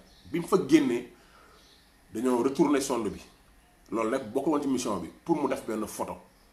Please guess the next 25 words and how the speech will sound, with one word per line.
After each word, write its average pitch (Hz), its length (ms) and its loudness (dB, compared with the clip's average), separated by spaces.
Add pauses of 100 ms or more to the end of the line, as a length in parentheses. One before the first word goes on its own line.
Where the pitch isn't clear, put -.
(360)
Photo 139 180 -2
boobu 123 200 0
ñu 127 100 0
ngi 123 40 -6
koy 127 140 0
tuddee 107 320 -4 (300)
photo 131 240 -6
de 117 120 -4 (420)
famille. 101 320 -4 (840)
Photo 190 180 -2
de 190 100 4
famille 156 260 2
boobu 110 280 0 (1300)
dafa 147 200 0
am 165 160 0
benn 139 220 0
savant 113 380 -2 (200)
boo 113 160 -2
xam 120 180 -2
ne 117 160 -6 (560)
mi 113 120 -6
ngi 135 100 -2
tuddoon 120 320 -2 (400)
Carl 120 360 -2 (320)
Sagan. 95 360 -4